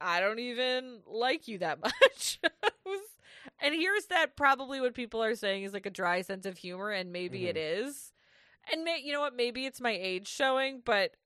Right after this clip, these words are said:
Speaker 1: I would be like, "I don't have time for this." <laughs>
Speaker 2: I, th-, th-, to me, this was, like, the least egregious of it
Speaker 1: No,
Speaker 2: all.
Speaker 1: I don't think it was egregious at all.
Speaker 2: No,
Speaker 1: I
Speaker 2: I know,
Speaker 1: just
Speaker 2: but this was the one that I got the most, I should say.
Speaker 1: The dry kind of sense of
Speaker 2: Yeah,
Speaker 1: humor thing?
Speaker 2: where he's like, "Oh,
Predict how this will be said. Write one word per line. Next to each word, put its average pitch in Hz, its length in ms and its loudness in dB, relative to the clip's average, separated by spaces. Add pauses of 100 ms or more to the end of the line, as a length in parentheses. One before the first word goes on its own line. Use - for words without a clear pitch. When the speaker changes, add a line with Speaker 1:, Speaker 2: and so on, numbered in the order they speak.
(120)
Speaker 1:
I 185 140 2
would 220 160 -2
be 233 80 2
like, 220 140 0 (120)
"I 226 80 8
don't 480 200 4
have 285 100 -2
time 190 420 -4
for - 180 -16
this." - 220 2
<laughs> - 540 0
Speaker 2:
I, 180 140 6
th-, 220 140 2 (200)
th-, 208 280 -6
to 196 120 -4
me, 262 180 0
this 269 160 -6
was, 247 160 -8
like, 202 180 -4
the 180 100 -4
least 156 380 -8
egregious 135 680 -10
of 127 180 -4
it - 60 0
Speaker 1:
No, 453 100 6
Speaker 2:
all. 370 60 8
Speaker 1:
I 311 120 12
don't 494 140 4
think 381 140 2
it 302 40 -2
was 269 140 -4
egregious 226 640 -2
at 196 80 2
all. 190 320 4
Speaker 2:
No, 226 120 6
Speaker 1:
I 226 80 6
Speaker 2:
I - 40 8
know, 247 100 6
Speaker 1:
just 175 100 6
Speaker 2:
but 165 220 -4
this 254 160 -2
was 254 100 -4
the 220 100 -2
one 202 180 0
that 170 100 4
I 151 100 2
got 147 400 -4
the 139 100 -4
most, 117 360 -10
I 110 80 -14
should 107 240 -16
say. 120 160 -18
Speaker 1:
The 240 80 4
dry 196 560 4
kind 190 240 -4
of 196 80 -6
sense 196 260 -8
of 202 80 -4
Speaker 2:
Yeah, 135 240 0
Speaker 1:
humor 190 200 -2
thing? 269 240 -2
Speaker 2:
where 156 80 2
he's 170 160 0
like, 131 180 2
"Oh, 139 300 2